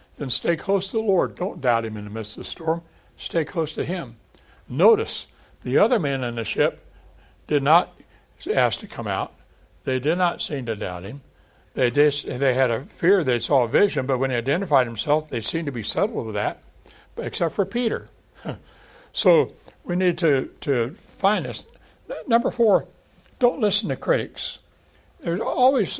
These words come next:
somebody that s-, feels impressed or feel called to be critical. Not to critique for the sake of development or, or understanding d-,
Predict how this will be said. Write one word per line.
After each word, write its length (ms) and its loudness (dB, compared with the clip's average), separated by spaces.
somebody 600 4
that 300 -2
s-, 180 -6
feels 440 0
impressed 480 -2
or 60 -8
feel 180 -6
called 440 -2
to 100 -16
be 100 -6
critical. 580 -2
Not 220 4
to 80 -10
critique 580 0
for 140 -8
the 120 -4
sake 360 2
of 160 -4
development 640 0
or, 280 2
or 340 -2
understanding 640 -4
d-, 260 0